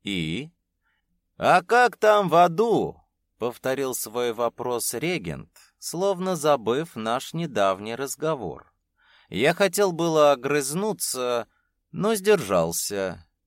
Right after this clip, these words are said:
и проговорил. В аду жарко. Там южнее, чем на юге. Солнце никогда не заходит.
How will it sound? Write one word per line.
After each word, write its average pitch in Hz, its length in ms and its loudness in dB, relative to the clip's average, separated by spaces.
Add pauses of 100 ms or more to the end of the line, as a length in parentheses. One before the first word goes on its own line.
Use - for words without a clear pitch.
(240)
и 180 240 0
проговорил. 185 880 0 (760)
В 170 260 0
аду 147 360 4
жарко. 87 760 2 (340)
Там 202 280 2
южнее, 175 840 0
чем 151 380 -2
на 131 140 -4
юге. 92 720 -4 (220)
Солнце 208 560 0
никогда 135 600 -2
не 123 160 -6
заходит. 113 760 -2